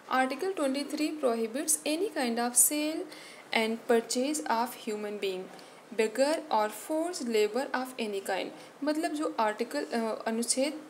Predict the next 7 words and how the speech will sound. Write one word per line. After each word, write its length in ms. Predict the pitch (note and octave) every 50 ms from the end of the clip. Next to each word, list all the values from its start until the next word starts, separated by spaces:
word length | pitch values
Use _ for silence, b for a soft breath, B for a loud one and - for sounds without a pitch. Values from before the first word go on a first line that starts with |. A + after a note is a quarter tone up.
| - - - - - -
छब-, 340 | - - - B3 B3 - -
अ, 100 | A#3 A3+
तेईस 480 | A3+ A3+ - A#3 A3+ B3+ D4+ C#4+ - D4+
है, 320 | D4+ F4 D#4 - - - - - -
अनुच्छेद 400 | - A3+ A3+ A#3 A#3+ - C#4 C#4+
तेईस 400 | D4 - - C#4 C#4+ D4+ D4+ D4+
है, 120 | D#4+ E4+